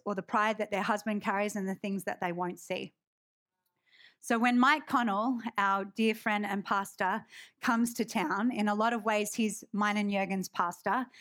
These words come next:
we give him permission to speak into any areas or blind spots in our lives.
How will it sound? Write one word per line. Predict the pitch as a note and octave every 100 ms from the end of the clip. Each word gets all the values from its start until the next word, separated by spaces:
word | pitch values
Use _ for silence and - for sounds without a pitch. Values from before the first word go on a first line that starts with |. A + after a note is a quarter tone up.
| - - -
we | A#3+ C4+
give | B3+ B3
him | A#3 A3
permission | A#3 G#3+ A3+ D4 D#4+ F#4 - _ _
to | -
speak | G#3 - A#3 A#3
into | G#3+ B3 G#3+
any | A3 A#3 A#3+
areas | G#3+ G#3+ G#3 G#3
or | G3+
blind | F3+ G3+ F#3+ F#3+
spots | - F#3+ - -
in | F#3
our | F3+
lives. | F3 - G3+ -